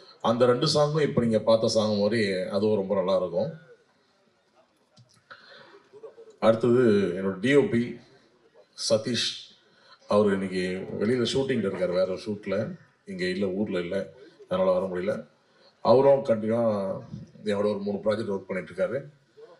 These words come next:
நல்ல திறமையான ஒரு ஒளிப்பதிவாளர். மெயினா வந்து நான் என்ன நினைக்கிறேன்றது டக்கு டக்குன்னு அவர் செய்வாரு. நாங்க ரெண்டு பேரும் ஃபர்ஸ்ட் ஒர்க் பண்ண ப்ராஜெக்ட்ல சண்டை போட்டுட்டு தான் ஆரம்பிச்சோம்.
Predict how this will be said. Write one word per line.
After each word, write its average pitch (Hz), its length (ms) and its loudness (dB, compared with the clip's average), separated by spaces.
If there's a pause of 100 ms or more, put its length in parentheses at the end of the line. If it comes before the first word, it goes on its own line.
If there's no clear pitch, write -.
(1200)
நல்ல 117 220 4
திறமையான 117 560 0
ஒரு 101 420 0 (680)
ஒளிப்பதிவாளர். 107 640 0 (560)
மெயினா 139 380 4
வந்து 135 220 0
நான் 117 140 2
என்ன 131 160 0
நினைக்கிறேன்றது 123 600 0
டக்கு 107 220 -2
டக்குன்னு 110 280 -2
அவர் 107 260 -2
செய்வாரு. 104 440 -2 (1400)
நாங்க 113 200 0
ரெண்டு 120 160 0
பேரும் 135 180 4
ஃபர்ஸ்ட் 120 260 0
ஒர்க் 117 180 4
பண்ண 110 160 0
ப்ராஜெக்ட்ல 107 800 2 (240)
சண்டை 113 340 0
போட்டுட்டு 98 280 -2
தான் 101 220 0
ஆரம்பிச்சோம். 101 540 -2